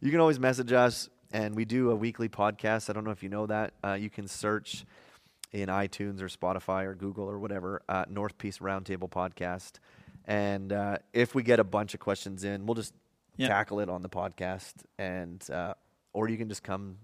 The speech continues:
Speaker 1: stop by the office or send us an email or whatever. Uh, but maybe I'll just pray to close, and then, uh, we'll be done. So, Father, thank you for your word and how rich it is. Thank you for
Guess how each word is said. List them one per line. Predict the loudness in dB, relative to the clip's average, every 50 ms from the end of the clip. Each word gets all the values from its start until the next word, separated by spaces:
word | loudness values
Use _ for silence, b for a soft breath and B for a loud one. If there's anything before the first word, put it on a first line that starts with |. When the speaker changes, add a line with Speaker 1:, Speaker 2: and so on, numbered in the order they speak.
| -20 _ -12
Speaker 1:
stop | -4 -2 -2 0 0
by | -2 -2
the | 0 2
office | 4 4 2 2 0 -2 -2 -4 -4 -8
or | -10
send | -8 -8 -8 -8
us | -8 -10
an | -8 -8
email | -8 -6 -6 -6 -6 -6 -6 -6
or | -6 -4
whatever. | -4 -2 -2 -2 -2 -2 -4 -4 -4 -6 B B B B B B B B B B
Uh, | 0 2
but | 4 4 6 6
maybe | 8 10 10
I'll | 10 8
just | 8 4 0
pray | 2 4 4 4
to | 4
close, | 2 4 4 6 8 8 6 6 4 0 -4 -8 -8 -6 -4
and | -4 -2 -2 -2
then, | -2 -2 -2 -2 -4 -4 -4
uh, | -2 -2 -2 -2 -2 -2 -4 -6 -8 -12 -20 -20 -20 -20 -20 _ _ _ -4
we'll | -2 -2 0
be | 0 0
done. | 0 2 2 2 2 0 -2
So, | -2 -2 -2 0
Father, | 4 6 8 8 8 8 6 4
thank | 2 -2 -4 -4 -4 -6
you | -6 -8
for | -8 -6 -6 -4 -2 0 0 0 0 -2 -4 -8 b b b b b b b b b b b b b b
your | 0 0 2 2
word | 4 6 8 10 10 10 8 8 4 -2 -10
and | -8 -6 -2
how | 0 0 0
rich | 0 2 2 0 2 0 0
it | 0 2
is. | 4 4 4 2 0 -2 -4 -8 -6
Thank | -4 -4 -4 -4 -6 -8
you | -8
for | -8 -6 -4 -2 -2 0 0 0 -2